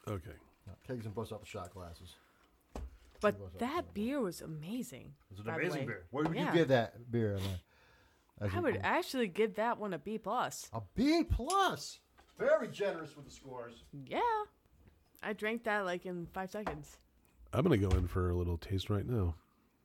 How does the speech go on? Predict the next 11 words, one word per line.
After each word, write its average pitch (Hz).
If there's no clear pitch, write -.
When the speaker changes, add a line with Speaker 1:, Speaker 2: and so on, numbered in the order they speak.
Speaker 1:
Hmm. 120
Yeah, 110
that's 127
nice. 117
Speaker 3:
I 214
would 196
say. 151
Speaker 1:
But, 165
you 202
know, 240
John, 120